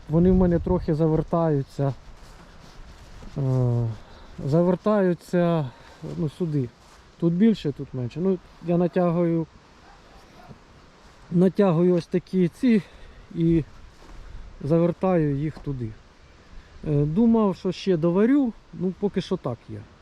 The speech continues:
Тут ще просто це молоді кущі.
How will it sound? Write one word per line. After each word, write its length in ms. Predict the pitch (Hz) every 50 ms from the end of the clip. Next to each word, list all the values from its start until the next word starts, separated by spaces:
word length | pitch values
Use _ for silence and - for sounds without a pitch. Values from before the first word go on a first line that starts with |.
| - - - - - - - - - - - - - - - - - -
Тут 140 | 160 147 -
ще 100 | - 160
просто 340 | - 165 165 156 - 165 151
це 140 | - 165
молоді 420 | 165 165 165 175 170 160 151 160 151
кущі. 480 | - - 160 - - - 220 214 190